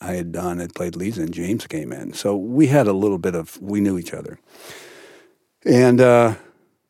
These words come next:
but as soon as I saw James, I hadn't seen him in a lot of years. I saw him, I said, "Well, this is Tony Soprano.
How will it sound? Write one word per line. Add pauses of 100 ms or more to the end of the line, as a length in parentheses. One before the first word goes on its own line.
(560)
but
as
soon
as
I
saw
James,
I
hadn't
seen
him
in
a
lot
of
years.
I
saw
him,
I
said,
"Well, (520)
this
is
Tony
Soprano.